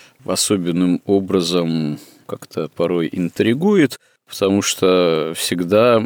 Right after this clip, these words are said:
возникает какой-то такой своего рода, можно сказать, соблазн толковать описание апокалипсиса или образы, которые там содержатся, применительно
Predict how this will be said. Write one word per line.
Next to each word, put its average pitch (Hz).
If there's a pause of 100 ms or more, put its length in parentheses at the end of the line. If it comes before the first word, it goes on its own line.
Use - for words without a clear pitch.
возникает 85 (640)
какой-то -
такой 87
своего 90
рода, 85
можно 82
сказать, - (160)
соблазн 117
толковать 110 (120)
описание 87
апокалипсиса 127
или 95
образы, 90
которые 85
там 90 (320)
содержатся, 101 (100)
применительно 92